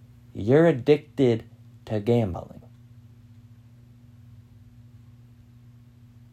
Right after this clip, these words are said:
You're in a gas station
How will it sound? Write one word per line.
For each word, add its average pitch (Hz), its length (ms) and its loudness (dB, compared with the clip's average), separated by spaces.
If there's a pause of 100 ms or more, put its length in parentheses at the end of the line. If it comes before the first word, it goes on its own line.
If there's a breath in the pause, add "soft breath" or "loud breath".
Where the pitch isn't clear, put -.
(800)
You're 147 280 8
in 185 260 2
a 160 80 2
gas 160 560 4
station 90 640 -8